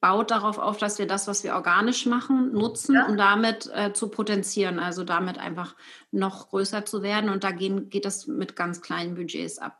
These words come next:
Speaker 1: zehn, zwanzig Euro am Tag, wenn überhaupt.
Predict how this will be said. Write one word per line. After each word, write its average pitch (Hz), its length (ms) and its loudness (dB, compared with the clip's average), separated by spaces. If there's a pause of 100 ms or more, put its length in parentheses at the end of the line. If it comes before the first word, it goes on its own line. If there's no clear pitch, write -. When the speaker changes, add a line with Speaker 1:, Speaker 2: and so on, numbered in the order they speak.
Speaker 1:
zehn, 185 400 -4
zwanzig 180 420 -8
Euro 185 280 -4
am 190 160 -6
Tag, 240 400 0
wenn 202 100 2
überhaupt. 190 560 -2